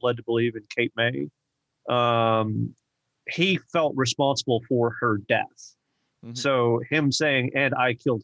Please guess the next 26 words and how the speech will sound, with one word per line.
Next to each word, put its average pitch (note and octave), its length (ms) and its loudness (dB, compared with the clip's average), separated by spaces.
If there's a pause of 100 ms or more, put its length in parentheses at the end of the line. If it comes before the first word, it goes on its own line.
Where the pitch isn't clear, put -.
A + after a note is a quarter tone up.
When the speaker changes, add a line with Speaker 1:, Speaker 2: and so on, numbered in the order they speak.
Speaker 1:
Katerina," A2 560 2 (100)
he C3+ 120 0
could C3 240 -2
be A#2 100 2
referring A2+ 560 0
to G#2+ 400 0 (840)
Cape G#2+ 200 -2
May. G#2+ 100 0 (720)
Um, G#2 800 0 (320)
Speaker 2:
Yeah, F2+ 140 -16
we A#2+ 180 -14
Speaker 1:
And, A#2 120 -4
Speaker 2:
can - 0 -
go B2 80 -2
Speaker 1:
and, A#2 120 -4
Speaker 2:
that D#2+ 100 -8
Speaker 1:
and A#2 100 -2
I'm, A#2 80 -2
Speaker 2:
route. A#2+ 160 -6
Speaker 1:
I'm A#2+ 120 -2
with A#2 200 -2
that. - 120 -4
I, G3 80 -2
like A3+ 220 -2
I - 40 -4
said C#4+ 240 -4